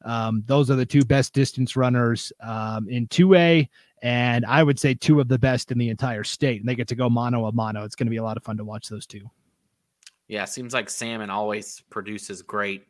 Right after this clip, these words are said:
Speaker 2: runners as well.
Speaker 1: <laughs> De-, definitely.
Speaker 2: It's
Speaker 1: McCoy
Speaker 2: always there.
Speaker 1: Richard-, yeah. McCoy Richardson, in addition to his top four hundred time, has the best, uh, time in the one ten hurdles and the three hundred hurdles.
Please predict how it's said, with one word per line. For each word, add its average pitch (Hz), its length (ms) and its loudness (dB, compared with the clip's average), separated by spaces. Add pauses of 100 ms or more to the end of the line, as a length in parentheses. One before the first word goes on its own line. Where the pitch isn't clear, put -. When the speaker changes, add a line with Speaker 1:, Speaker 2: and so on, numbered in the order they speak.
(340)
Speaker 2:
runners 98 500 -10
as 90 140 -18
well. 92 380 -10 (220)
Speaker 1:
<laughs> - 280 -20
De-, - 400 2 (200)
definitely. 113 540 -2 (240)
Speaker 2:
It's - 120 -20
Speaker 1:
McCoy 127 220 4
Speaker 2:
always 175 160 10
there. 170 60 8
Speaker 1:
Richard-, 165 360 6 (320)
yeah. 123 320 4 (380)
McCoy 165 380 10
Richardson, 156 640 8
in 135 160 4
addition 147 340 4
to 143 80 4
his 143 140 2
top 147 280 4
four 151 200 2
hundred 131 360 2
time, 127 280 2
has 123 160 -2
the 135 100 -4
best, 139 420 0
uh, 139 180 0
time 143 360 2
in 131 200 2
the 120 220 0
one 143 300 2
ten 165 220 4
hurdles 165 460 0 (500)
and 170 280 2
the 160 60 0
three 165 300 -2
hundred 127 400 0
hurdles. 104 540 -10